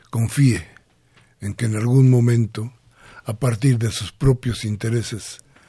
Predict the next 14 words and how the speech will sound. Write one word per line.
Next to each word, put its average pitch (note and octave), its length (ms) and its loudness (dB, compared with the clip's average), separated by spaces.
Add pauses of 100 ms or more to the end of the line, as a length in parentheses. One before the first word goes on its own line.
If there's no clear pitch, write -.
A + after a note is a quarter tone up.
(260)
lo A2+ 140 -2
va G#2 80 -4
a F#2 40 -6
traicionar. E2+ 540 -6 (1700)
García C3 300 2
Luna C3+ 340 6
supuso A#2 680 -2 (800)
que F#2 100 -8
tenía G#2 320 -2
amigos F2+ 420 -2
en F2 120 -4
Estados E2+ 420 -6
Unidos. D#2+ 560 -10 (720)
Hoy, C#3+ 260 4